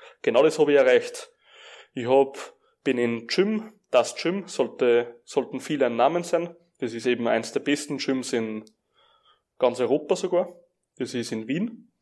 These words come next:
Eines der erfolgreichsten auf jeden Fall und eines der bestausgestattesten. Hab mir, war öfter dort, hab dort dann meinen Coach kennengelernt und muss sagen, seitdem ich in der Schiene reingerutscht bin, bin ich sowas von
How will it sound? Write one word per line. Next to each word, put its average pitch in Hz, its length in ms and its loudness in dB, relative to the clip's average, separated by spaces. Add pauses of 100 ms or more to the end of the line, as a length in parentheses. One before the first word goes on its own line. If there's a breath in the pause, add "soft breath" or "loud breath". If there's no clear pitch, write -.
(360 soft breath)
Eines 117 220 -4
der 117 80 2
erfolgreichsten 151 600 0
auf 151 120 -2
jeden 160 160 -4
Fall 160 260 0
und 123 140 -6
eines 113 160 -4
der 127 80 -2
bestausgestattesten. 135 1200 -4 (880 loud breath)
Hab 135 160 4
mir, 123 500 6 (320)
war 120 420 6
öfter 143 260 -2
dort, - 420 -2 (300)
hab - 160 -2
dort 127 220 0
dann 120 140 4
meinen 107 300 -2
Coach - 260 0
kennengelernt 170 800 -2 (800 loud breath)
und 117 320 -2
muss 123 260 -2
sagen, 175 320 2 (160)
seitdem 131 400 -2
ich 131 80 2
in 123 60 -4
der 143 160 4
Schiene 143 560 2
reingerutscht 175 540 0
bin, 226 300 -6 (440 soft breath)
bin 120 220 0
ich 117 240 2
sowas 180 260 2
von 160 460 2